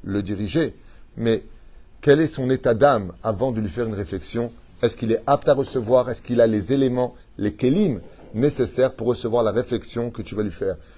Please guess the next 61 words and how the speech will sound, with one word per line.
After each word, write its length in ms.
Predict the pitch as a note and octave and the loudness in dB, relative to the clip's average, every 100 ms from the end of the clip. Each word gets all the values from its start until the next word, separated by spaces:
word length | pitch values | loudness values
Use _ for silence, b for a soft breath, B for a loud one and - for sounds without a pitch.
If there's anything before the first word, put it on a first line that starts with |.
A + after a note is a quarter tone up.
| b - - | b -20 -18
Euh, 140 | E3 A#2+ | -12 -6
quelqu'un 300 | A2 D3 C3+ | -4 -2 -4
qui 120 | B2 | -4
est 20 | |
dans 100 | A2 | -6
une 180 | G2 G#2+ | -6 -6
très 140 | - | -4
mauvaise 280 | C3 A#2 A2 | -2 -2 -4
posture, 420 | A2+ - B2+ B2+ | -8 -6 -4 -2
il 140 | A2 G2 | -2 -4
est 120 | F2+ | -4
très 200 | - A2+ | 0 2
mal, 240 | A2+ A2+ | 2 0
il 100 | G2 | -2
est 40 | F#2+ | -4
ruiné, 280 | G2 A2 G#2+ | -4 -6 -6
chas 80 | G2 | -8
v'shalom, 500 | F#2+ - F#2+ A2 E2+ | -8 -4 0 0 -2
chez 160 | - | -6
l'oneda. 440 | G#2 G#2 F#2+ G2+ b b b - | -4 -2 -2 -4 b b b -4
Il 140 | A2+ | 2
est 40 | A#2 | 2
à 20 | |
la 120 | A#2 | 2
synagogue, 340 | A2 A2+ A#2 | -4 -4 -4
il 100 | G#2 | -4
parle 220 | G2 A#2 A2+ | -2 2 2
à 40 | |
l'autre 320 | A#2 A2 - b b - | 0 -2 -8 b b -16
en, 320 | G2 - A2+ - | -12 -6 -6 -4
en, 60 | |
en 40 | A2 | -2
épanchant 360 | A2+ A#2 B2+ | -2 -4 -6
son 160 | A#2 G#2+ | -8 -6
cœur. 200 | B2 C#3 | -4 -4
Tu 60 | - | -2
peux 120 | B2 | -4
pas 80 | A#2+ | -4
faire, 80 | - | -6
chut, 340 | - - - - - - - - - - - - | -8 -8 -10 -18 -20 -20 -20 -20 -20 -20 -20 -2
quelle 220 | C#3 C#3+ | -2 -2
chute, 240 | - C3+ | -4 -6
je, 160 | - F#2+ | -8 -14
je 200 | F#2 G#2+ | -12 -12
reprends 220 | G#2 C3 | -4 -2
de 60 | B2 | -2
me 60 | |
suicider, 540 | - C3+ - C#3 C#3+ G2 | -6 -10 -6 -4 -2 -4
de 120 | F#2 | -6
quoi 120 | B2 | -8
tu 100 | A2 | -8
me 60 | A#2+ | -4
parles ? 200 | C3+ A#2+ | -4 -2
Ok, 80 | - | -6
je 60 | |
suis 100 | A#2+ | -6
pas 120 | - | -4
bécédère, 420 | B2 A#2+ B2 B2+ - | -2 -2 -2 -2 -2
c'est 100 | G#2 | 0
vrai. 240 | D3 D#3 - - - - - - - | 2 2 -2 -16 -20 -20 -20 -20 -10
Mais 200 | G2+ G#2+ | -6 -6